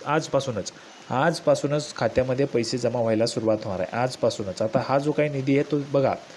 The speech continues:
कुणाला कमी मिळेल, कुणाला कमी, म्हणजेच काही महिलांना तीन हजार रुपये मिळतील, काही महिलांना चार हजार रुपये मिळतील, काही महिलांना,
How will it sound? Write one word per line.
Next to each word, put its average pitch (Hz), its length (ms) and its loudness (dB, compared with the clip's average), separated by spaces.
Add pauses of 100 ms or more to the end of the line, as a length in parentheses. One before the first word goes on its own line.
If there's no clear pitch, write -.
(360)
कुणाला 143 260 2
कमी 151 280 2
मिळेल, 156 240 4
कुणाला 139 320 2
कमी, 131 240 0
म्हणजेच 123 280 0
काही 139 220 4
महिलांना 139 400 2
तीन 143 240 0
हजार 143 200 4
रुपये 143 220 2
मिळतील, 139 360 0 (460)
काही 131 200 4
महिलांना 131 400 2
चार 120 280 2
हजार 135 180 4
रुपये 143 220 0
मिळतील, 139 360 0 (340)
काही 127 220 0
महिलांना, 127 480 2